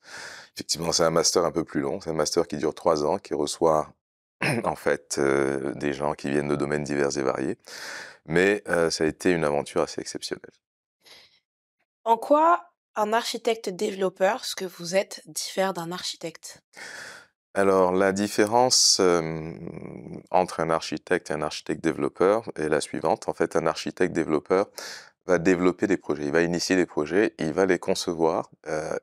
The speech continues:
Speaker 1: et il va être quelque part son propre client, avec à la fin, euh, donc un acheteur qui vient acheter son bien.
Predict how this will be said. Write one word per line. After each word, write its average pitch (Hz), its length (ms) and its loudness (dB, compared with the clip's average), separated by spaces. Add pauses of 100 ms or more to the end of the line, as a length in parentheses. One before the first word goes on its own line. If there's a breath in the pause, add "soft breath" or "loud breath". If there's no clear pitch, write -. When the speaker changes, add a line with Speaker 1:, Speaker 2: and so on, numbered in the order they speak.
(100)
Speaker 1:
et 85 80 2
il 78 100 2
va 85 140 4
être 85 140 -2
quelque - 240 -4
part 85 200 0
son 71 160 -8
propre - 360 -2
client, 69 380 -6 (520 loud breath)
avec 76 560 2
à 76 80 0
la 71 140 2
fin, 87 380 -2 (120)
euh, 71 380 2 (180)
donc 69 420 -2 (120)
un 69 400 0
acheteur - 500 0
qui - 160 -10
vient 80 160 0
acheter 73 220 -6
son - 180 -4
bien. - 220 -14